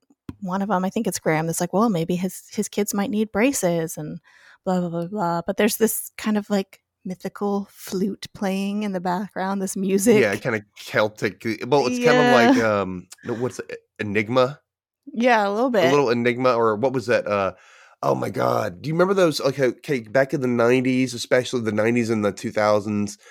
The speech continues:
Speaker 2: and they came out with these C Ds and they would do the C D commercials.
Speaker 1: The
Speaker 2: And
Speaker 1: Pure
Speaker 2: talking about, you know,
Speaker 1: Mood
Speaker 2: they were like,
Speaker 1: C D?
Speaker 2: it's kinda almost, almost like what now, that's what I call music was, but it's like,
Speaker 1: Mm-hmm.
Speaker 2: you had Pure Moods,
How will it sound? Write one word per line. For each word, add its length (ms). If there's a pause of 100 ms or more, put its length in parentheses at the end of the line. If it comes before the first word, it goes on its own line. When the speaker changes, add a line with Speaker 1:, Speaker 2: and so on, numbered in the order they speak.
(260)
Speaker 2:
and 240
they 120
came 320
out 180
with 100
these 200
C 200
Ds 360
and 80
they 60
would 140
do 160
the 80
C 200
D 120
commercials. 680 (360)
Speaker 1:
The 60
Speaker 2:
And 0
Speaker 1:
Pure 120
Speaker 2:
talking 220
about, 80 (100)
you 100
know, 40
Speaker 1:
Mood 100
Speaker 2:
they 160
were 100
like, 200
Speaker 1:
C 80
D? 80 (380)
Speaker 2:
it's 80
kinda 160
almost, 200
almost 240
like 140
what 200
now, 320
that's 280
what 100
I 60
call 180
music 380
was, 280
but 140
it's 120
like, 280
Speaker 1:
Mm-hmm. 260
Speaker 2:
you 100
had 240
Pure 260
Moods, 500